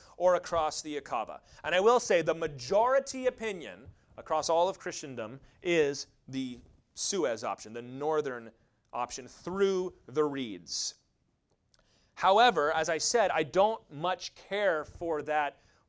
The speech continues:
going through the bayou option. Not because I think it's unbiblical, and let's be very clear, not because I like the version of the movie that has the big water better, 'cause all I wanna do is what the Bible says, not what would make good T V, all right?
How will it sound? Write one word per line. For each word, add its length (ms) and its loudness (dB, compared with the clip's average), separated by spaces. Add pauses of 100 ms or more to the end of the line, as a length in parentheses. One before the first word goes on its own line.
(160)
going 280 -2
through 260 -6
the 80 -12
bayou 500 -4
option. 360 -12 (800)
Not 220 4
because 180 0
I 60 4
think 240 -2
it's 100 -2
unbiblical, 640 2
and 80 -4
let's 140 -4
be 140 -12
very 180 -4
clear, 220 -8
not 240 -2
because 320 -6
I 100 0
like 320 -6
the 80 -10
version 420 -10
of 120 -14
the 60 -12
movie 280 -10
that 140 -10
has 260 -8
the 80 -14
big 220 -16
water 320 -10
better, 400 -10 (440)
'cause 140 -12
all 260 0
I 80 6
wanna 200 -2
do 160 -6
is 80 -8
what 120 -6
the 60 -10
Bible 300 -4
says, 340 -6
not 260 -10
what 200 -10
would 80 -18
make 240 -16
good 180 -14
T 160 -16
V, 180 -18
all 80 -14
right? 200 -12